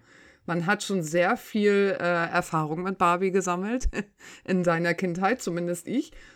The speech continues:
Und, äh, war dann natürlich entsprechend hyped drauf. War, ich war aber auch gespannt darauf, wie das jetzt umgesetzt wird, weil vorstellen konnte ich mir diese Kombi erstmal nicht.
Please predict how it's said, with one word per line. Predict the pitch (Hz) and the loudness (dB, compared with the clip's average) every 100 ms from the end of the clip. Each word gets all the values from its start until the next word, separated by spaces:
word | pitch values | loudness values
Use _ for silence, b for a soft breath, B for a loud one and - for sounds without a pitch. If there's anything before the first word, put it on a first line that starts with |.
| B | B
Und, | - 190 185 185 202 240 - - | 0 4 4 4 0 -4 -8 -6
äh, | 196 | 0
war | 196 196 196 196 196 185 180 196 | 2 4 4 4 2 0 2 2
dann | 214 | 2
natürlich | 196 196 - 196 220 | 2 0 0 -2 -2
entsprechend | 185 185 - 190 202 202 - | -2 -6 -2 -2 -2 -2 -2
hyped | 190 208 - | -4 -8 -6
drauf. | 220 247 - | -6 -4 0
War, | 175 240 233 | 4 4 2
ich | 233 190 - | -4 -6 -2
war | 214 | 0
aber | 233 220 | 0 -2
auch | 214 - | -4 -4
gespannt | 202 185 208 240 | 0 2 2 2
darauf, | 233 202 208 208 | 2 2 0 0
wie | |
das | 190 208 - | 0 0 0
jetzt | 226 - | -4 -4
umgesetzt | 214 190 160 160 - | 0 0 2 -2 -2
wird, | 160 156 | -4 -2
weil | 160 | -2
vorstellen | - 190 269 - 240 | 0 2 2 2 0
konnte | 226 202 196 | 0 -2 -2
ich | - | -2
mir | 220 | 0
diese | 214 190 | 0 -2
Kombi | 196 196 208 196 | 0 0 0 -2
erstmal | 170 - 180 | -2 -2 -2
nicht. | 175 160 139 - | -2 -2 -6 -12